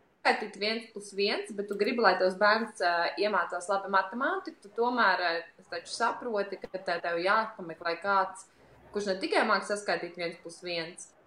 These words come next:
bet kuram tomēr ir arī vairāk zināšanu. Tas ir mans viedoklis. Ja viņam ļoti gribās maksāt un izsviest naudu,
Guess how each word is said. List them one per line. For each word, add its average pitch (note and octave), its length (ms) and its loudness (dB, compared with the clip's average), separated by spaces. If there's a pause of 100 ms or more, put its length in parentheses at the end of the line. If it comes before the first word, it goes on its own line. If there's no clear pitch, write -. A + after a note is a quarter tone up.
(180)
bet F#3 140 -6
kuram G3+ 240 2
tomēr G3+ 340 2
ir F3+ 140 2
arī F3+ 160 -2
vairāk E3+ 320 0
zināšanu. - 540 -12 (1000)
Tas F4+ 240 12
ir E4 80 4
mans C#4 320 0
viedoklis. A3 640 -8
Ja G3 140 -4
viņam A3 320 -4
ļoti A3+ 400 -4
gribās G3+ 540 -2
maksāt A3+ 680 2
un F#3 140 -12
izsviest G#3 500 -10
naudu, G#3 420 -4